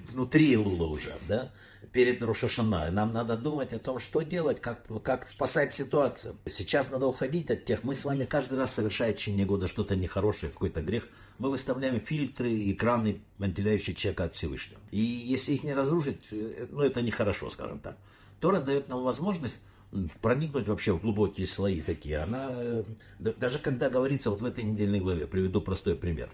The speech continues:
Судьи, цари, учителя пишут там. Это вс-, ну,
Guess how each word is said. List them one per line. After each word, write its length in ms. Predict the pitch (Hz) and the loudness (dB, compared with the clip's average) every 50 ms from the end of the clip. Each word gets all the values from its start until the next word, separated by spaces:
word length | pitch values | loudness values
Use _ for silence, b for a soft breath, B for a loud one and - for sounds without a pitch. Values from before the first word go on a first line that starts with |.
| - - - | -14 -10 -2
Судьи, 540 | - 143 175 170 139 120 233 226 208 185 - - | 4 6 6 6 4 2 0 0 0 0 0 0
цари, 400 | - 107 98 101 123 143 131 113 | 2 2 4 4 2 0 0 0
учителя 640 | 98 - - - - 98 92 98 120 135 127 110 | 0 -2 -4 -4 0 0 2 2 2 2 0 0
пишут 400 | - - 107 92 - - 82 - | -2 -2 -4 -4 -2 -4 -6 -4
там. 220 | - 87 82 80 - B B B B B | -4 -4 -4 -4 -6 B B B B B
Это 260 | B - - - 180 170 | B -4 0 0 0 0
вс-, 200 | - - - 160 | -2 -6 -10 -8
ну, 320 | 160 151 143 131 123 | -6 -6 -4 -6 -8